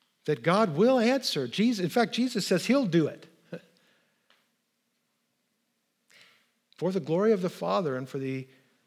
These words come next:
greater work of the kingdom of God. If we have any weakness, it is that our praying is too small, because our God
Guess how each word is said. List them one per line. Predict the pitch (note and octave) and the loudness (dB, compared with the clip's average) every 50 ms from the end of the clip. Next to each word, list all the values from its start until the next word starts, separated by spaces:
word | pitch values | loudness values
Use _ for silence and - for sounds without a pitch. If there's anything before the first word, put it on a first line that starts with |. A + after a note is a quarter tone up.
| _ _ _ _ | _ _ _ _
greater | - C3+ C#3 D3+ D3 C#3 | -6 -4 -4 -2 -2 -4
work | C3 A#2+ B2+ C3 C3 C3 - - _ _ _ _ _ _ _ _ _ _ _ _ _ _ _ - | -4 -6 -8 -8 -10 -12 -18 -20 _ _ _ _ _ _ _ _ _ _ _ _ _ _ _ -12
of | B2 A2+ | -12 -10
the | A#2 A#2+ | -12 -12
kingdom | - D3+ D3+ D#3 D3 A#2 A2+ A2+ | -10 -8 -8 -8 -8 -10 -12 -12
of | A2 G2+ - | -14 -14 -12
God. | - C#3 D#3 D3+ B2+ A2 G2+ _ _ _ _ _ _ _ _ _ _ _ _ _ _ - - - - _ _ _ _ _ _ _ _ _ _ _ _ _ _ _ _ _ _ _ _ _ _ _ - | -12 -12 -10 -12 -14 -16 -20 _ _ _ _ _ _ _ _ _ _ _ _ _ _ -20 -20 -20 -20 _ _ _ _ _ _ _ _ _ _ _ _ _ _ _ _ _ _ _ _ _ _ _ -18
If | B2 A2 | -12 -6
we | C#3+ E3 E3+ | -4 0 0
have | F3 D#3+ C#3+ | 2 2 2
any | E3 F#3 F3+ D#3+ | 2 2 2 0
weakness, | D3+ D#3+ E3+ E3+ D#3+ D3 C#3 B2+ - - - - - - _ _ _ _ _ _ _ _ _ _ _ _ _ _ _ _ _ _ _ _ - | 0 -2 -2 -2 -4 -6 -6 -4 -4 -4 -4 -6 -10 -14 _ _ _ _ _ _ _ _ _ _ _ _ _ _ _ _ _ _ _ _ -10
it | C3+ C3+ | -8 -6
is | C#3 C3 A#2+ | -6 -6 -4
that | C#3 C3 | -2 -2
our | B2+ B2+ | -2 -2
praying | B2+ - - - E3 D#3+ D#3 C#3 C3+ C3 | -4 -6 -6 -4 -4 -2 -2 -4 -4 -6
is | B2 A#2 - - | -8 -8 -10 -10
too | - - C#3+ | -10 -10 -8
small, | C3+ - - D3 C3+ A#2+ G#2+ G2 F#2 G#2 - _ _ _ _ _ _ _ _ _ _ _ _ _ _ _ _ _ _ _ _ _ _ _ _ _ _ - - _ | -8 -8 -8 -8 -8 -8 -10 -12 -14 -20 -20 _ _ _ _ _ _ _ _ _ _ _ _ _ _ _ _ _ _ _ _ _ _ _ _ _ _ -20 -18 _
because | - D3 - - D3+ C#3+ C#3 C3 A#2+ - | -12 -10 -6 -4 -2 -2 -2 -4 -6 -8
our | - - C#3 C3 C3 B2 | -8 -6 -4 -4 -4 -4
God | A2+ A2+ D3 E3 E3 D3+ B2 G#2+ G#2 F#2+ | -4 -2 -2 0 0 -2 -2 -4 -8 -12